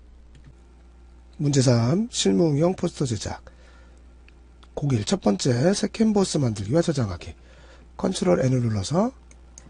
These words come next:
가로가 사백, 아, 세로도 오백오십. 아, 우리 이 번 문제와 똑같은 사이즈네요. 리솔루션 칠십이, 알지비 컬러 팔 비트 화이트 선택하고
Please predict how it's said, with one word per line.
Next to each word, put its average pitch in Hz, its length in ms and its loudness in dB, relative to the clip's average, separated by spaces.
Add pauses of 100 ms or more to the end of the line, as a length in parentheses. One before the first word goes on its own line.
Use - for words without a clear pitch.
(680)
가로가 123 540 0
사백, 175 480 0 (2250)
아, 95 280 -8
세로도 170 560 0
오백오십. 120 600 -2 (480)
아, 101 60 -10
우리 104 160 -2
이 143 60 2
번 135 140 2
문제와 101 360 -4
똑같은 170 420 -2
사이즈네요. 110 500 -2 (840)
리솔루션 143 600 2
칠십이, 190 580 0
알지비 120 300 -4
컬러 117 260 -2
팔 190 180 0
비트 180 280 0
화이트 190 320 4
선택하고 135 720 -2